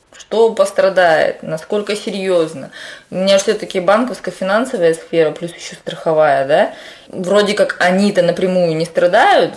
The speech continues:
и даже работают банки все еще открыты, да, все, все это время были открыты они. Но их клиенты-то это, м, малый бизнес в том числе. А малый бизнес, насколько серьезно он после этого всего карантина пострадает,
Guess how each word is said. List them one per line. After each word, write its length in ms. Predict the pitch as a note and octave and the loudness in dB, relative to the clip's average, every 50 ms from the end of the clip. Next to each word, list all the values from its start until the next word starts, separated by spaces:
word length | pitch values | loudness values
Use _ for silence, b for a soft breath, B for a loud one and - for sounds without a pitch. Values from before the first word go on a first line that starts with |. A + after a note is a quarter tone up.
| - - | -10 -10
и 80 | D#3 D#3+ | -2 2
даже 300 | D#3+ E3 E3 E3 E3+ D#3+ | 4 4 4 4 4 2
работают 560 | D#3+ E3 F3 G3 C#4+ A4 G#4+ C#4+ A3 F#3 F3 | 2 2 4 4 2 4 4 2 0 2 2
банки 400 | E3+ E3+ D#3 D3+ E3 D#3+ - D#3 | 2 2 2 2 0 -4 -8 -14
все 180 | - - - D3 | -12 -8 -8 -8
еще 220 | C#3+ - - D3 | -8 -6 -8 -8
открыты, 400 | C#3+ - - E3 D#3 D3 - - | -8 -8 -8 -8 -8 -8 -10 -8
да, 200 | C3 B2+ E3 G#3+ | -2 0 0 0
все, 200 | A3 - - C#3+ | 0 -4 -12 -16
все 180 | - - - D3+ | -12 -10 -10 -10
это 100 | D3 - | -8 -8
время 220 | - D3 C#3+ C#3 | -8 -8 -8 -8
были 220 | B2+ C3 C3 C3+ - | -8 -10 -10 -10 -10
открыты 360 | - - - C#3+ C#3+ - C3 | -10 -10 -12 -12 -10 -8 -8
они. 220 | B2+ B2+ C3 C3 B B B B B B B B B B | -8 -8 -10 -14 B B B B B B B B B B
Но 400 | E3+ F3+ G3 G3+ G#3 G3+ G3 F3+ | -2 2 4 6 6 8 6 6
их 220 | - G#3 A#3 - - | 6 4 0 -2 -2
клиенты-то 680 | - G#3+ F#3+ G3+ G#3 G#3+ G#3 F#3+ F#3 E3+ D3+ - - D3+ | -2 0 0 2 2 4 2 2 0 -2 -6 -4 -4 -4
это, 280 | C#3+ C#3+ C#3+ - C#3+ C#3+ C#3+ C#3 C3+ - - - - | -4 -4 -6 -4 -4 -2 -2 -2 -4 -6 -10 -10 -10
м, 440 | C#3+ D3 D3 C#3+ C#3 C#3 C#3+ C#3+ C#3+ | -10 -8 -8 -8 -8 -10 -10 -10 -6
малый 360 | D3+ D#3+ F3 F#3 F3+ F3 E3+ | -2 2 2 4 4 2 2
бизнес 400 | D#3+ C#3+ D#3 D#3 D3 D#3 D3+ C#3+ | -2 -4 -6 -6 -6 -6 -8 -10
в 60 | - _ | -10 _
том 220 | - D3+ D3 C#3+ | -8 -8 -6 -8
числе. 460 | - - - - - G3 A3+ C4+ F#4 G4 - b b b b b b b b b b b | -10 -12 -14 -8 -2 2 2 2 2 0 -6 b b b b b b b b b b b
А 80 | - D#3 | -6 -2
малый 320 | E3+ F3+ F#3 F3+ F3 F3 E3+ | 2 4 4 6 4 4 2
бизнес, 300 | F#3 F#3 E3 F3 E3+ - | -2 -4 -4 -6 -6 -6
насколько 420 | E3+ E3 - - G3 F3+ - - | -8 -10 -6 -6 -6 -6 -6 -10
серьезно 560 | - - F3+ F3 F3+ F3 F3 F3 F3 D3+ D3 | -12 -8 -4 0 2 2 2 2 0 -2 -4
он 80 | D3 E3 | -4 -4
после 360 | - D#3+ D#3 - - E3 D#3+ | -6 -8 -8 -4 -2 -2 -2
этого 360 | D#3+ - D3+ C#3+ C#3+ C#3 C#3+ | 0 -2 -2 -2 -2 -4 -6
всего 280 | C#3 - - D#3 D#3 D3+ | -8 -8 -8 -6 -6 -4
карантина 580 | - D3 D#3 D#3+ E3+ - - E3 D#3 D3 C#3+ | -4 -4 -4 -4 -6 -8 -8 -8 -6 -6 -6
пострадает, 760 | C#3 - D#3 - - - E3+ D#3+ G3 A#3+ D4+ E4+ C4 F#3+ - | -8 -8 -12 -10 -8 -6 -4 0 0 2 2 2 2 0 0